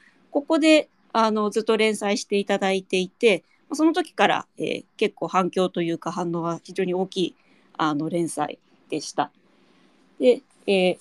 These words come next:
レファレンスっていうのは、あの、調べ物相談ですね。図書館において、その図書館員のレファレンサーの方が利用者の方の、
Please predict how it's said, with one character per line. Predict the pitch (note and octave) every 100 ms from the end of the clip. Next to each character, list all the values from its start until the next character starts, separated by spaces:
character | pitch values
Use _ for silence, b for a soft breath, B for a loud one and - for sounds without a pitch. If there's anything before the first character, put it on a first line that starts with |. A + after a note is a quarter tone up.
| -
レ |
フ | A#3
ァ | E4+
レ | F4+
ン | F#4
ス | - F4+
っ |
て | -
い | F#4+
う |
の | F4+
は、 | C#4 F#3 - _
あ | F3+ F3
の、 | E3
調 | E3 G#3+ A#3+
べ | D#4
物 | D#4 D#4 D4+ D4+ _ _
相 | - D4+ C#4
談 | E3 E3
で | F3
す | F#3
ね。 | G3
図 | A3
書 | A3+
館 | A3 G#3
に | G#3+ G#3+
お |
い | G#3+
て、 | - D4 B3 -
そ | -
の | F#3
図 | E3+ G#3
書 | G#3+
館 | G3+ F#3+
員 |
の | E3+ E3
レ | G3
フ | G3+
ァ |
レ | G3+
ン | G#3
サ | G3 F3+
ー |
の | E4+
方 | - F#3+ C4
が | D4+
利 | G#3+
用 | A3 A3
者 | G#3+
の | E3
方 | F#3+ C4
の、 | C#4+ F#3